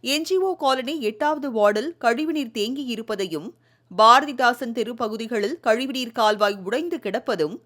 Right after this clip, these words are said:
நீர் தேங்கிய பகுதியில் அமலை செடிகள் வளர்ந்திருக்கிறது. இவ்வளவையும் பார்த்து தாம்பரம் மாநகராட்சி கண்ணை மூடி கொண்டதா என்றும் சரமாரியாக கேள்வி எழுப்புகின்றனர்.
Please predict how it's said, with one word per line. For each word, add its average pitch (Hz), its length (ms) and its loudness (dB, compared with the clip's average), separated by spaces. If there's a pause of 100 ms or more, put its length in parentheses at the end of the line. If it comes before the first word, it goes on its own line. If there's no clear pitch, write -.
(300)
நீர் 302 360 -2
தேங்கிய 339 420 -2
பகுதியில் 247 600 -4 (120)
அமலை 311 360 2
செடிகள் 262 460 -6
வளர்ந்திருக்கிறது. 185 920 -4 (600)
இவ்வளவையும் 247 840 -2
பார்த்து 262 580 2
தாம்பரம் 302 520 4
மாநகராட்சி 269 880 2
கண்ணை 233 420 -4
மூடி 302 380 -2
கொண்டதா 262 520 2
என்றும் 214 420 -4 (100)
சரமாரியாக 233 880 0
கேள்வி 269 380 -6
எழுப்புகின்றனர். 170 800 -6